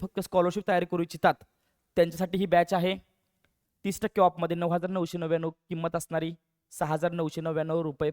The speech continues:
फक्त एवढ्या माफक फीमध्ये या ठिकाणी बॅच घेऊन आलेलो आहे. यामध्ये चारही विषय शिकवले जाणार आहेत,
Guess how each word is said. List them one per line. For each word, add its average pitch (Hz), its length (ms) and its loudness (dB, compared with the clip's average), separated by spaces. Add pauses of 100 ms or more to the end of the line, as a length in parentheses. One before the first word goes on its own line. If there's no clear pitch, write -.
फक्त - 300 -4 (680)
एवढ्या 175 260 4 (500)
माफक 165 380 0
फीमध्ये 175 280 0
या 160 60 4
ठिकाणी 156 260 -4
बॅच 151 220 -2
घेऊन 156 140 -4
आलेलो 151 220 -2
आहे. 170 200 -2 (340)
यामध्ये 165 200 0
चारही 180 260 4
विषय 196 220 -2
शिकवले 185 300 -2
जाणार 175 180 2
आहेत, 185 240 0